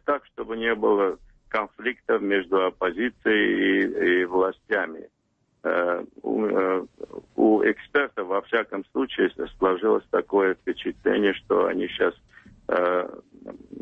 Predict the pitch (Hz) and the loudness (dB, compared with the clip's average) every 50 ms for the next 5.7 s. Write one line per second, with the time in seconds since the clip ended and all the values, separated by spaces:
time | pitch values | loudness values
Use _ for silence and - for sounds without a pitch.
0 | - - - - - - 104 - - 110 104 - - 113 120 110 107 104 - _ | -16 -16 -14 -6 -2 -2 -2 0 2 0 0 2 2 2 4 4 2 0 -2 _
1 | - 104 95 95 95 92 _ _ - 98 98 95 95 92 95 - - _ - - | 0 0 2 2 0 -2 _ _ -4 0 0 2 2 0 -2 -6 -8 _ -8 -2
2 | 87 87 87 82 90 92 90 - 90 90 - - - - - _ - - _ _ | -2 -2 -2 0 -2 -2 -2 0 -2 -2 -2 -4 -20 -20 -20 _ -20 -20 _ _
3 | _ _ - 92 - - - - - 107 104 92 87 101 113 117 117 113 113 123 | _ _ 0 0 0 0 0 -2 0 0 0 2 2 4 4 4 2 0 0 0
4 | 131 123 120 113 113 107 107 101 110 110 107 98 - - 143 156 165 170 165 _ | 0 2 2 2 2 0 0 2 2 2 2 0 -2 -2 -2 0 0 0 -4 _
5 | _ _ _ - 95 98 98 - - 98 98 92 92 90 | _ _ _ -12 -10 -10 -10 -10 -6 -4 -2 0 0 -2